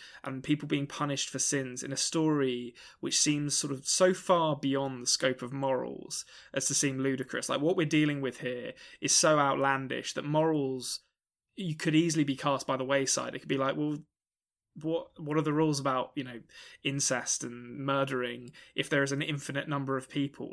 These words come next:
Like, uh, what, d-, do the, do the ethics of that still apply? And I think, um, there's, there's, there's this push and pull at the heart of Dark that we ha-, we see this, like, continued efforts by a sort of handful of people, so, like, Marta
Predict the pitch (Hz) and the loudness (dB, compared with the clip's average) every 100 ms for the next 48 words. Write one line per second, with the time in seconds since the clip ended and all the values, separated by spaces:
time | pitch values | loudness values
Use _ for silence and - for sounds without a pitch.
0 | - - - - 110 156 - 151 - 151 | -10 -12 -14 -12 -10 -8 -8 -8 -12 -12
1 | - 139 139 135 135 139 147 - 151 - | -6 -2 -2 -2 -4 -2 -2 -4 -8 -6
2 | 131 127 127 - 135 120 - 139 - 120 | -6 -4 -4 -4 -6 -8 -4 -2 -2 -4
3 | - - - - - 147 147 170 175 - | -14 -16 -16 -8 -2 0 2 2 0 -12
4 | - - 143 135 131 131 - _ _ _ | -6 0 2 2 0 -8 -14 _ _ _
5 | _ _ - - 156 156 151 165 151 156 | _ _ -20 -8 0 2 2 0 0 0
6 | 147 143 - 175 165 156 160 147 127 131 | -2 -4 -2 -2 0 0 2 2 0 -4
7 | 127 135 135 - 139 135 - - - - | -2 -2 -4 -2 0 0 -4 -10 -20 -20
8 | _ 143 139 127 - - _ _ _ 175 | _ 0 2 2 0 -14 _ _ _ -4
9 | 151 147 180 151 - 156 143 - 135 143 | 0 2 2 0 2 2 2 0 -2 -4
10 | - 170 160 147 139 - 123 - 127 120 | -2 0 0 0 -2 -2 -6 -4 -4 -4
11 | - 127 - 135 131 135 123 135 123 123 | -4 -4 -2 -4 -4 -8 -6 -6 -6 -8
12 | - 131 131 131 123 - - - | -6 -6 -4 -4 -4 -4 -4 -4